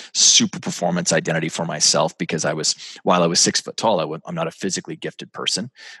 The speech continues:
but I was a highly recruited, um, college or a high school athlete coming out of Canada. I was super fast, but I played way bigger than my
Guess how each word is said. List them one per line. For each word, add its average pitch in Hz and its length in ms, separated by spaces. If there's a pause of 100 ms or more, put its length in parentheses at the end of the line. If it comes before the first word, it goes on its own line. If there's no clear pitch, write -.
(100)
but - 80
I 82 40
was 87 100
a - 60
highly 87 320
recruited, 80 560 (220)
um, 76 560 (380)
college 78 560
or 80 180
a 76 60
high 92 140
school 85 220
athlete 82 380
coming 76 240
out 76 80
of 76 80
Canada. 80 320
I 95 60
was - 340
super - 300
fast, - 400
but - 200 (240)
I - 80
played 139 280
way 90 320
bigger 80 320
than 73 160
my 69 400